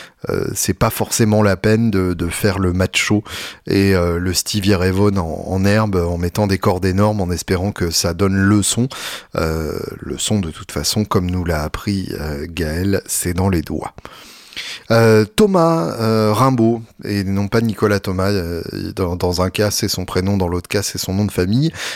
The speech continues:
m'avait écrit, euh, quant à lui pour, euh, me faire part de, de ses aventures, euh, euh, lutresques.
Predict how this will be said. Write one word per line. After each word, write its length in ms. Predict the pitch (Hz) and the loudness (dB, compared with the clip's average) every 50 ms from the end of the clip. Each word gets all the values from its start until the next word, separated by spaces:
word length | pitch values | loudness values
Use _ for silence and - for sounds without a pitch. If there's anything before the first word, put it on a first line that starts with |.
| - - | -10 -2
m'avait 320 | - 107 127 135 151 165 156 | 2 2 4 6 6 6 6
écrit, 540 | 135 - - - 123 120 120 127 123 113 98 | 4 2 -2 -2 -2 0 0 0 0 0 0
euh, 220 | 104 101 98 98 - | 2 2 0 0 0
quant 140 | - 113 104 | 0 -2 0
à 160 | - 107 101 | 2 2 2
lui 240 | 104 117 139 151 156 | 2 0 0 -2 -2
pour, 360 | - - - 127 113 107 107 | -4 0 2 2 4 4 4
euh, 140 | 101 98 101 | 4 4 2
me 140 | 107 107 | 0 0
faire 240 | - - 117 101 - | 0 0 -2 -2 0
part 240 | - 135 131 123 127 | 2 2 2 2 2
de, 220 | 117 107 101 98 | 0 2 2 2
de 140 | 92 101 101 | 2 0 0
ses 260 | 95 - - 104 92 | 0 0 0 2 2
aventures, 600 | 110 101 104 104 101 - - - 123 120 113 101 | 2 2 2 0 -2 -2 -2 0 2 2 2 2
euh, 120 | 92 92 87 - - - - - - - _ - | 2 0 0 -2 -6 -12 -12 -12 -12 -12 _ -2
euh, 180 | 90 92 90 90 | 0 0 2 2
lutresques. 880 | 95 101 107 120 123 - - 104 - 123 131 - - - - - 110 | 0 0 0 0 0 -2 -2 -2 2 2 2 2 2 0 -2 0 -2